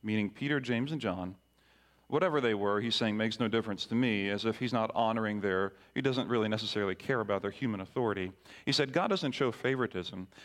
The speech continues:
They added nothing to my message," was his point. He said, "They didn't add anything. They, they took my message of the gospel I've been preaching for fourteen years, and they didn't change it." Verse seven, "On the contrary,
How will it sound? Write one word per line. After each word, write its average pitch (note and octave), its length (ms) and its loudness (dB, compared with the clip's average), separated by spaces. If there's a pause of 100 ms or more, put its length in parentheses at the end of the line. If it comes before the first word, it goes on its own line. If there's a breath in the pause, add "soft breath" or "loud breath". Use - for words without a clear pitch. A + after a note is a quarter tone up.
(160 loud breath)
They D#3+ 200 2
added D#3+ 300 2
nothing C3+ 420 0
to C#3 100 -2
my A#2 140 2
message," B2+ 400 -2
was G#2 160 0
his G#2 120 -4
point. D3 340 -8 (320)
He C3 60 -4
said, B2+ 160 2
"They D3 80 4
didn't D#3 200 2
add F#3+ 160 2
anything. A2 280 -2
They, A#2+ 120 2
they B2+ 240 0
took F#3 280 -2
my F3 160 0
message C3 340 0
of B2+ 80 2
the A#2+ 80 0
gospel A#2+ 400 2
I've G#2 60 -2
been G#2 80 -12
preaching A2 260 -6
for G2 60 -14
fourteen A2 340 0
years, A2+ 260 2 (400 loud breath)
and B2+ 140 2
they C3+ 60 4
didn't D3 220 0
change E3 500 -2
it." - 320 -14 (140)
Verse A#2 220 0
seven, G2+ 280 0 (320 loud breath)
"On C#3 160 0
the C3+ 80 0
contrary, C3+ 760 -2